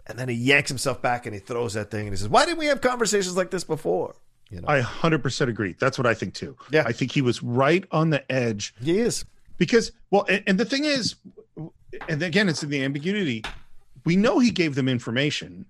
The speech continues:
Speaker 1: Yes.
Speaker 2: We don't really know what information.
Speaker 1: Right.
Speaker 2: You know, we don't know the level of his betrayal. And he
Speaker 1: We
Speaker 2: was,
Speaker 1: never know.
Speaker 2: and so I agree with you, is maybe if he said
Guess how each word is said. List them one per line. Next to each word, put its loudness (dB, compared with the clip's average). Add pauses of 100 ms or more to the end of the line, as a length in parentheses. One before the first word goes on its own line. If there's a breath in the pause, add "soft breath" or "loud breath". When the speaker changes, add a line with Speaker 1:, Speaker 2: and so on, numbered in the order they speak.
Speaker 1:
Yes. 6
Speaker 2:
We -6
don't -4
really 4
know 2
what 2
information. -6 (220 soft breath)
Speaker 1:
Right. -4
Speaker 2:
You -2
know, 4
we 2
don't 0
know 4
the 0
level -2
of -6
his -6
betrayal. -8 (280)
And 2
he 2
Speaker 1:
We 4
Speaker 2:
was, 0
Speaker 1:
never -8
know. 2
Speaker 2:
and -4
so -2
I 0
agree 2
with 0
you, -8
is -4
maybe 0
if -4
he -8
said 0